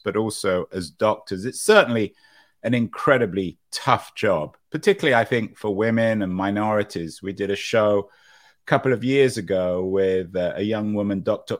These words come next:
Uche Blackstock, an African-American doctor, uh, who talked to me about what it's like as a doctor to be on the front lines of the covid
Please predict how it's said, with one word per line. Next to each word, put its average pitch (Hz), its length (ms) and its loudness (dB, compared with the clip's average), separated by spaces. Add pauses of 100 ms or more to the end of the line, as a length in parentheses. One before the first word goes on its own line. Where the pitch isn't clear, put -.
Uche 123 520 0
Blackstock, 110 840 2
an 101 120 -4
African-American 101 960 -4
doctor, 104 640 2 (560)
uh, 104 280 2
who 110 160 -2
talked - 380 -2
to 107 100 -8
me 107 240 -2
about 95 420 0
what 110 160 4
it's - 180 -8
like 110 320 2
as 98 160 -4
a 101 60 -2
doctor 110 480 0
to 95 120 -8
be 95 160 -4
on 92 320 -4
the 92 80 -4
front 107 380 -4
lines 95 540 -2
of 76 200 -12
the 87 300 -6 (260)
covid 90 540 0